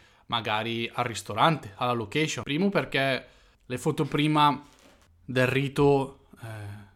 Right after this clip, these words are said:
non possono essere condivise, non posso farti vedere allo spo-, lo sposo come è vestito, la sposa come è vestita, è una sorpresa e de-, e così deve restare.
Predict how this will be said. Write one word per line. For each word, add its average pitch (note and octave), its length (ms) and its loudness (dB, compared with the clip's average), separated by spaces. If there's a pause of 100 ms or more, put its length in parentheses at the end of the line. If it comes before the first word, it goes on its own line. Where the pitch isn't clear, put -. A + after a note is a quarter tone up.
(240)
non A#2 160 -8
possono A#2+ 260 0
essere B2 220 -2
condivise, A2+ 420 -2
non G2+ 140 -6
posso A2+ 180 -4
farti B2+ 240 -2
vedere A#2+ 600 -2 (420)
allo A2+ 220 -4
spo-, B2 300 -2
lo B2+ 120 2
sposo B2 300 2
come B2+ 140 0
è C3 40 4
vestito, B2+ 500 0
la B2 80 2
sposa A#2 300 -4
come A#2 120 -8
è A#2 40 -4
vestita, A2 320 -8
è - 20 -6
una G#2+ 180 -6
sorpresa A2+ 460 -4
e C3+ 60 0
de-, A#2+ 160 -4
e B2 120 -2
così A#2 280 -4
deve A#2 380 -2
restare. G#2+ 580 -4